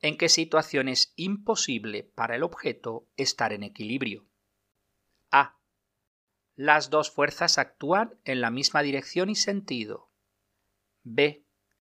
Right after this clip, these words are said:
Las dos fuerzas actúan sobre el mismo punto.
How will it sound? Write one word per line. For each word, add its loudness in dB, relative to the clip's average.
Las 2
dos 4
fuerzas 2
actúan 0
sobre 2
el -4
mismo -6
punto. -4